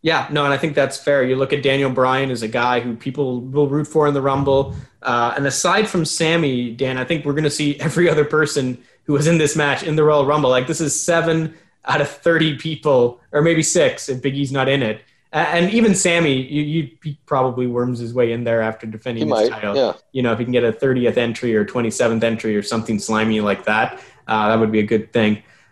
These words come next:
Speaker 1: Um, but yeah, I guess some final thoughts, Dan, on the card overall. It's tough, not a lot to say. Again, very predictable. Um,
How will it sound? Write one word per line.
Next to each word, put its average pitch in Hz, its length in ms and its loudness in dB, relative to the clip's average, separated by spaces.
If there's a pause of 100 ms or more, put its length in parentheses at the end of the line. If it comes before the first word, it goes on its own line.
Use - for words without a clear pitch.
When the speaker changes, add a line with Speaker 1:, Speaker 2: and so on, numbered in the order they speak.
(120)
Speaker 1:
Um, 190 340 2
but 220 140 4
yeah, 247 140 2
I 160 80 2
guess 170 120 0
some 180 160 2
final 185 300 2
thoughts, 175 360 0
Dan, 170 200 2
on 165 120 4
the 156 60 2
card 165 340 2
overall. 156 500 4
It's 160 280 2
tough, 220 240 0
not 220 80 2
a 208 60 4
lot 196 160 2
to 190 80 0
say. 180 180 4
Again, 165 240 2
very 180 260 4
predictable. 165 680 4 (360)
Um, 135 580 0